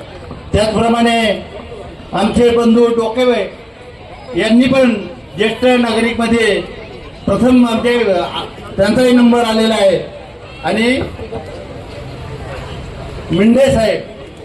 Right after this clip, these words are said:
मेंगडे साहेब यांचाही या ठिकाणी नंबर आलेला आहे. पहा, आता बहात्तर वर्ष म्हटल्यानंतर माझ्यापेक्षा दहा वर्षांनी, अकरा वर्षांनी मोठे येते आणि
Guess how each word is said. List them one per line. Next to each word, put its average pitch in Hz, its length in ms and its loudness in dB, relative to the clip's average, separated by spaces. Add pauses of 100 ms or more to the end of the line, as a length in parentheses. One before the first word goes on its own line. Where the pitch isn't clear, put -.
(180)
मेंगडे 240 340 4
साहेब 190 240 0 (560)
यांचाही 254 380 2
या 240 80 2
ठिकाणी 233 600 -2 (380)
नंबर 220 260 2
आलेला 220 380 0
आहे. 220 120 -2
पहा, 233 220 -2
आता 226 220 -4
बहात्तर 220 400 0
वर्ष 247 300 2 (840)
म्हटल्यानंतर 233 600 2
माझ्यापेक्षा 233 680 2
दहा 240 340 0
वर्षांनी, 233 400 0
अकरा 226 400 -2
वर्षांनी 233 380 0
मोठे 214 260 2
येते 147 340 -2 (1080)
आणि 240 420 2